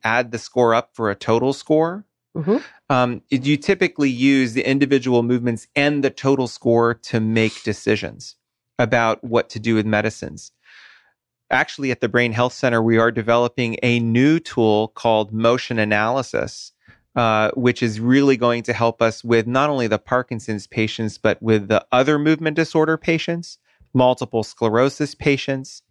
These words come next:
Speaker 1: stroke patients, et cetera, to figure out, are our interventions really working? And do we, and how can we study that? And how can we use motion analysis and even gait analysis to actually, um,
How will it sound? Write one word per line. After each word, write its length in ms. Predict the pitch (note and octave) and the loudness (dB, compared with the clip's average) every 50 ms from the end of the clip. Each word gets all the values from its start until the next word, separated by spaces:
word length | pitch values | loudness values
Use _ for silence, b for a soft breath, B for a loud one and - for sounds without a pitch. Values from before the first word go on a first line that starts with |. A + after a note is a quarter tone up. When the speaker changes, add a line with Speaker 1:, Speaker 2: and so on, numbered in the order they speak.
| _ _ _ | _ _ _
Speaker 1:
stroke 640 | - - - - - - C3+ B2+ C3 C3 - - - | -20 -20 -18 -18 -4 0 2 2 2 2 -2 -8 -6
patients, 560 | - C#3+ B2+ A#2+ - - A#2+ A#2 A#2 - - | -2 -2 -2 -2 -4 -6 -6 -6 -8 -8 -8
et 140 | - A#2 - | -8 -10 -10
cetera, 340 | - - C3 B2 A#2+ A2+ A2 | -2 0 0 2 2 0 -2
to 120 | - - - | -2 -8 -16
figure 380 | - - D#3 D#3 C#3+ D3 - - | -6 -4 -4 -2 0 0 0 0
out, 380 | C3+ C3+ C3 B2 A#2 A2 - _ _ _ _ _ _ _ _ _ _ _ _ _ _ _ _ _ | 0 0 2 2 0 -2 -4 _ _ _ _ _ _ _ _ _ _ _ _ _ _ _ _ _
are 380 | - C#3+ D3 D#3 E3 E3 D#3+ - - | 2 4 4 4 4 2 0 -2 -2
our 360 | B2+ C3 C3 B2+ C3 B2+ - - | 0 0 2 0 0 -2 -4 -4
interventions 880 | C#3 C3 B2+ B2 A#2 A2+ A#2 A2+ B2 A#2+ - - A#2 A2+ A2+ A2 A2+ A2+ | -2 0 0 0 0 2 0 0 0 -2 -6 -8 -6 -6 -6 -6 -4 -2
really 340 | A2+ A#2 A#2+ A#2 A#2 A#2 | 0 0 2 2 2 2
working? 520 | G#2+ G#2 A2+ A2+ A2 - - G#2+ A2+ A#2 - | 2 2 2 0 0 -2 -6 -10 -10 -10 -4
And 240 | - A#2+ A#2+ A2+ A2+ | -2 -2 -2 0 0
do 100 | - A#2 | 0 0
we, 100 | A#2 A2 - - _ | 0 -2 -4 -6 _
and 160 | B2 A#2+ G#2+ - _ | -2 -2 -2 -4 _
how 180 | - - C3 B2+ | -4 -2 -2 -2
can 140 | - B2+ B2 | -4 -6 -8
we 80 | A#2+ | -8
study 280 | G#2+ - - B2+ B2 B2 | -8 -2 -2 0 0 0
that? 180 | A#2 A2+ G2 - | 0 -2 -2 -2
And 60 | A#2+ | -4
how 160 | A2+ B2+ B2+ | -4 -4 -4
can 180 | - - A#2+ A2+ | -4 -6 -8 -6
we 80 | A2+ | -6
use 380 | A2 G#2+ A#2 B2+ C3+ B2+ A2 - | -4 0 2 2 2 2 0 0
motion 360 | A#2+ A#2+ B2+ C3+ - C#3 B2 | 2 2 2 2 -2 -4 -4
analysis 580 | A#2+ A#2 A2+ A2+ A#2 A#2 - - A2+ A2+ - - | -2 -2 0 0 0 -2 -4 -8 -12 -10 -8 -6
and 120 | A2+ A#2+ | -4 -4
even 360 | B2 B2+ A#2 G#2+ G#2+ G#2 - _ | -2 -2 -4 -4 -6 -8 -4 _
gait 300 | C3+ C3+ D3 C#3+ - _ | 2 2 2 0 -4 _
analysis 840 | B2+ A#2 A2+ G#2+ G#2 G#2+ G#2 G#2 - - - F#2 F2 - - - - _ _ _ _ _ _ _ _ - F#2 - | -4 -2 0 0 0 0 -2 -4 -6 -6 -6 -6 -6 -8 -14 -18 -20 _ _ _ _ _ _ _ _ -20 -20 -6
to 160 | - C3 - - | -4 -2 -2 0
actually, 720 | B2+ A#2 A2+ - - - A#2+ A#2 A#2 A2+ A2 G#2+ A2 - - | 0 -2 -4 -6 -8 -6 -4 -2 -2 0 -2 -2 -4 -4 -4
um, 440 | A#2+ G#2+ G#2 G2+ G2+ G2+ G#2+ B2 | -2 0 0 -2 -2 -4 -8 -12